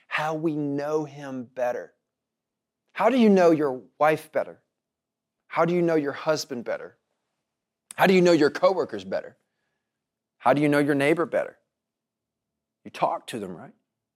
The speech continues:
You communicate. And what the word invites us into is to communicate.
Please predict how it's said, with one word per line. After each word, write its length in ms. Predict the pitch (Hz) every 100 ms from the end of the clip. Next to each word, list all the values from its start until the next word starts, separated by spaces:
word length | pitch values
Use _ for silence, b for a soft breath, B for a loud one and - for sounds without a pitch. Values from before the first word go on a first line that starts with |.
| _
You 100 | 123
communicate. 720 | - 156 202 240 - - _ _ _ _ _ _ _ _ _ _ _ -
And 140 | 160
what 140 | 196
the 80 | 185
word 380 | 156 156 185 202
invites 440 | 165 151 165 156
us 180 | 165 143
into 540 | 127 170 185 - 127 127
is 220 | 135 -
to 200 | - 165
communicate. 1120 | - 156 147 135 151 185 208 - - 80 -